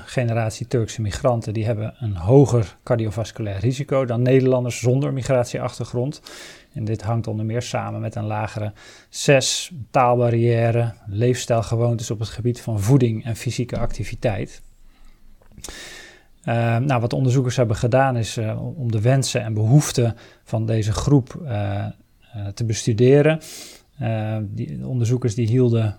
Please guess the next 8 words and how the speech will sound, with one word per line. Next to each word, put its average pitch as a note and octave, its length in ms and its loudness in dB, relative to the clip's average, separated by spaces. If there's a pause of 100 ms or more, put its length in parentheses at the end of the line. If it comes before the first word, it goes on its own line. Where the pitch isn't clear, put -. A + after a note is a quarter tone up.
(120)
zesentwintig A#2 760 0
individuele A2+ 680 0
interviews C3 760 -2 (100)
met - 140 -8
eerste C3 280 -4
generatie A2+ 640 -2
Turkse A2+ 360 -6
migranten. B2+ 640 0